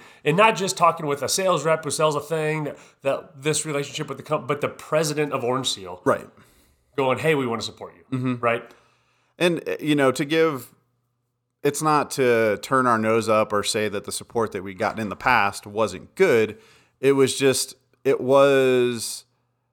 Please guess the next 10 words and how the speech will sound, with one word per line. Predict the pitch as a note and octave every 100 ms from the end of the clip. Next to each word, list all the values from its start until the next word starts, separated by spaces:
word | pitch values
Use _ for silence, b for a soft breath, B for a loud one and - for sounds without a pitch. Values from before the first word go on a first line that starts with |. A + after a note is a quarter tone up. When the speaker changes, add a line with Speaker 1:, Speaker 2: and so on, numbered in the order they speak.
| _ _ _ _
Speaker 2:
a | C#3
little | C3+ C#3+ D3 C3+ G#2 - -
bit | A#2+ -
more | A#2 A2+ A2+ G2
bootstrappy, | A2 A2 - - B2 C3 D3 D#3 _ _
where | - G#2 A2 G#2+ G#2+ G2+ b b b b _
it | B2 A2
wa-, | A#2 B2
it | B2 G#2
was | B2+ D3 C3+ A#2+ A#2 G#2+